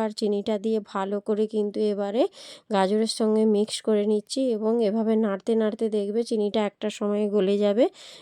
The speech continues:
এবং গলে গেলে চিনির যে এক্সট্রা যে রসটা থাকবে সেটাকেও কিন্তু একদম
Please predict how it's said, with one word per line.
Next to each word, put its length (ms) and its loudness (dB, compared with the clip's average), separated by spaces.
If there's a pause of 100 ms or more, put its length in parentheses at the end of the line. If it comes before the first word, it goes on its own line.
এবং 220 4 (100)
গলে 280 6
গেলে 220 4
চিনির 380 0
যে 120 2
এক্সট্রা 280 -4
যে 180 0
রসটা 300 0
থাকবে 340 -4
সেটাকেও 480 -2
কিন্তু 280 0
একদম 320 -2